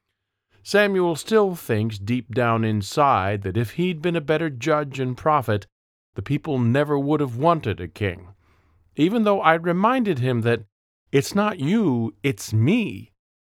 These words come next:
he's still taking the whole thing very personally and feels like he's being put out to pasture. That,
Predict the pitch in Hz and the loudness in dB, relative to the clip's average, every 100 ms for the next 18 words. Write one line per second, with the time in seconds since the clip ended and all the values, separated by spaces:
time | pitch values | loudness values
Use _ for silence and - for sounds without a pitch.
0 | _ - 214 226 - 269 285 208 185 185 | _ -2 0 0 0 -2 -2 -2 -4 -4
1 | 160 151 131 143 147 127 147 127 107 160 | -2 -2 -2 0 0 0 -4 -4 -2 0
2 | 226 165 113 - 104 98 - 98 87 92 | 2 2 0 0 0 0 -2 -4 -2 -2
3 | 107 120 101 - 123 117 180 190 165 151 | -2 -2 -8 -6 -6 -2 0 0 -2 -2
4 | 147 147 165 156 123 131 135 123 - 123 | -2 -4 -4 -4 -4 -2 -2 -4 -2 -2
5 | - 110 101 - - 113 - 107 90 - | 0 0 0 -2 -10 -10 -4 -4 -4 -10
6 | 101 80 _ _ _ _ _ - 110 123 | -16 -16 _ _ _ _ _ -6 0 2
7 | 165 196 - | 2 -2 -14